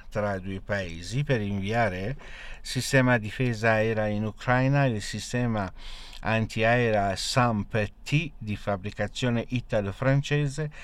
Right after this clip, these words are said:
sarà consegnato all'Ucraina nella primavera del duemilaventitré.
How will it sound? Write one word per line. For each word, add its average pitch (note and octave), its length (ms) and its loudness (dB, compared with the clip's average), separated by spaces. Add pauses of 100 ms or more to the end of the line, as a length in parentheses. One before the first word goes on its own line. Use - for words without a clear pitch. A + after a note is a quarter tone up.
(220)
sarà D3+ 280 4
consegnato C#3 680 2
all'Ucraina C3 720 2
nella G#2+ 300 0
primavera G#2+ 640 -2
del G2+ 200 -4
duemilaventitré. G2 1400 -4